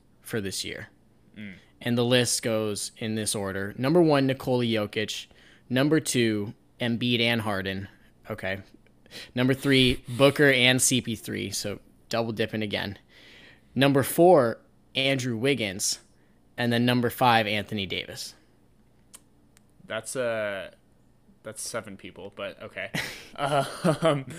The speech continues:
Speaker 1: That's their to-, <laughs> that's their
Speaker 2: Yeah.
Speaker 1: top five playoff players.
Speaker 2: Okay, so the, the seven. I did see
Speaker 1: <laughs>
Speaker 2: a screenshot of this, so I know it was from First Take.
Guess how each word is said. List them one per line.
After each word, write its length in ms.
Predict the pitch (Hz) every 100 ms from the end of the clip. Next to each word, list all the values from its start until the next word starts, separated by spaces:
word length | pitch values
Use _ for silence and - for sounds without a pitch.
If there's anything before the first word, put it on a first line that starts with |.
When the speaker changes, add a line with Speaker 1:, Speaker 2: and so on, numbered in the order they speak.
| - - - - -
Speaker 1:
That's 220 | 117 131
their 140 | 151 131
to-, 320 | - 131 117 -
<laughs> 80 | 165
that's 200 | 135 139
their 180 | 127
Speaker 2:
Yeah. 140 | 117 107
Speaker 1:
top 240 | 123 131
five 460 | - 127 120 113 107 - -
playoff 640 | 117 117 113 110 107 - -
players. 540 | 117 107 - - - _ - 165 - - _
Speaker 2:
Okay, 200 | - 82 85
so 200 | 101 95
the, 160 | 71 -
the 140 | 98
seven. 520 | - - 110 95 95 - - - - -
I 120 | 110
did 240 | 120 131 -
see 460 | - 120 120 120
Speaker 1:
<laughs> 240 | 110 123 -
Speaker 2:
a 120 | 117
screenshot 640 | 208 202 110 - 120 120
of 240 | 120 117 110
this, 240 | 110 107
so 380 | - - 104 98
I 160 | 92 98
know 220 | 104 104
it 120 | 104
was 160 | 104 -
from 200 | - 95
First 360 | - 98 - -
Take. 400 | 101 110 -